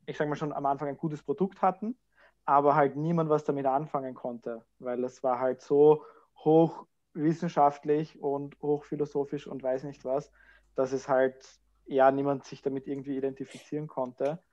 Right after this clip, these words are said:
Und wir haben das eigentlich auch jetzt so komplett runtergebrochen, also so richtig, richtig simpel. Und auch jetzt alles, wir sind jetzt auch gerade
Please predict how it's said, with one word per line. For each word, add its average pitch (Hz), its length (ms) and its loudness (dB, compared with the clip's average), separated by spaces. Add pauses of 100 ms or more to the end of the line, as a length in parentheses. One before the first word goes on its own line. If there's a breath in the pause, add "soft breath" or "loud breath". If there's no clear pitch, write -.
(460 soft breath)
Und 143 180 -4
wir 156 100 6
haben 160 100 4
das 156 120 2
eigentlich 151 260 0
auch 147 180 6
jetzt 156 220 0
so 147 320 2
komplett 156 680 2
runtergebrochen, 143 880 -4
also 131 320 -8
so 135 220 -4
richtig, 151 500 -6
richtig 147 260 -10
simpel. 151 440 -4 (380 soft breath)
Und 147 140 -8
auch 139 220 0 (540)
jetzt 143 280 0
alles, 147 500 4
wir 143 120 0
sind 151 140 -6
jetzt 143 100 -2
auch 135 100 -4
gerade - 180 0